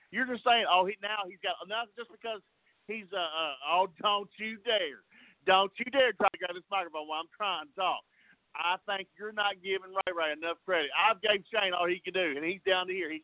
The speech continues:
a little bit short of coming to what, what Ray Ray's accomplished. I'm just saying right now that Ray, <laughs> you're, you're, you're trying to say Ray Ray has Alzheimer's? You're saying because he's a Hall of Famer and he has Alzheimer's now? Is that what you're saying? You need, now I guess you need your teeth slapped out.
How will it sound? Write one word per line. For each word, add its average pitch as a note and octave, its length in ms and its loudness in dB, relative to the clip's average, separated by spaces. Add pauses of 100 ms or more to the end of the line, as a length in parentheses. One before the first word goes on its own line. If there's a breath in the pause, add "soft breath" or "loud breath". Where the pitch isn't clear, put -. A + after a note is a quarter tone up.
a E3 40 -6
little F#3 140 -2
bit F#3 240 -4
short E3+ 280 0
of D3 80 -6
coming D#3+ 240 2
to D3+ 80 -2
what, D#3+ 160 0
what E3 240 2
Ray D#3 160 6
Ray's C3 240 0
accomplished. B2 400 2 (380 loud breath)
I'm G3+ 260 6
just - 160 -14
saying F3 320 -10
right E3+ 240 -6
now F#3+ 340 -12 (1040)
that D3+ 240 -2 (260)
Ray, E3+ 300 0
<laughs> G#3 80 -12
you're, G3+ 240 -6
you're, G3 160 -8
you're G3 160 -10
trying G#3+ 220 -4
to - 40 -20
say G3+ 140 -4
Ray F#3 320 -2
Ray - 0 -
has F3+ 160 -2
Alzheimer's? G3 680 -4 (240)
You're E3 200 -8
saying G3 240 2
because F3 320 0
he's E3+ 240 0
a E3+ 80 -2
Hall F#3 220 6
of E3 100 0
Famer G3 400 2 (340 soft breath)
and D#3+ 420 4
he F#3 100 10
has F3 160 8
Alzheimer's F#3 640 2
now? G#3 160 -2
Is F#3 60 -2
that G#3+ 120 -4
what G#3 160 -4
you're G3+ 160 -14
saying? A3 220 4
You G#3+ 140 -4
need, G3+ 240 -8
now G#3+ 200 8
I A3 40 4
guess F#3+ 220 -4
you G3+ 80 -10
need F#3 160 -4
your - 220 4
teeth G3 140 -2
slapped C#3+ 320 4
out. A#2 240 2